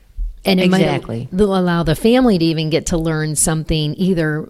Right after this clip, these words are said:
Speaker 1: something new about one another, or you get to dive a little deeper.
Speaker 2: Well, and it reflects what people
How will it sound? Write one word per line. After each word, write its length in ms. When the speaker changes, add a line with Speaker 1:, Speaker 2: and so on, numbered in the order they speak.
Speaker 1:
something 440
new 300
about 320
one 160
another, 500
or 80
you 140
get 220
to 80
dive 380
a 40
little 180
deeper. 720
Speaker 2:
Well, 320
and 200
it 100
reflects 720
what 260
people 640